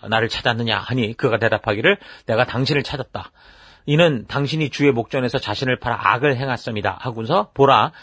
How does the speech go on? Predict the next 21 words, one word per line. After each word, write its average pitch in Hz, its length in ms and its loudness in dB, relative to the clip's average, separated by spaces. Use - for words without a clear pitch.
내가 135 500 2
너에게 139 320 2
재앙을 131 400 -2
내려서 117 320 -4
네 135 140 -2
후대들을 175 500 -2
다 - 100 -8
쓸어버리고 120 640 0
담벼락에 139 540 0
오줌을 147 580 -2
누는 113 220 -4
자와 110 400 0
이스라엘의 143 480 4
갇힌 139 400 -4
자와 110 380 2
남은 127 380 0
자를 123 300 2
아합에게서 135 600 0
끊어버려서 120 800 -2
너의 135 400 4
집에서, 131 580 -2